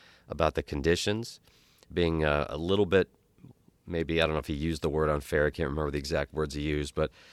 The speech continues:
he was a little miffed, to say the least, saying that he was playing really well and shot a pair of seventy-sixes on the weekend. And that's what happens on some of these course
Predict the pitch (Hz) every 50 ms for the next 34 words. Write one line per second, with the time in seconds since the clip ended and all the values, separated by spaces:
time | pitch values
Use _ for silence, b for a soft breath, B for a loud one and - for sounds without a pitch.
0 | B B B 101 95 87 80 82 87 87 82 82 78 73 80 82 82 80 - -
1 | - 73 - 82 78 71 69 69 73 76 78 - - - 82 76 73 73 73 69
2 | 76 73 69 71 - - - 82 78 78 73 73 73 71 73 78 76 71 69 67
3 | - - 71 71 69 - 73 71 71 71 - - 73 69 69 67 - - 85 -
4 | - - 71 69 65 67 65 73 71 71 - 69 65 64 62 - B B B B
5 | B B B B B 82 85 92 101 - 110 104 98 104 107 - 87 76 69 73
6 | 71 - - 85 78 73 73 - - - 85 80 78 - - - -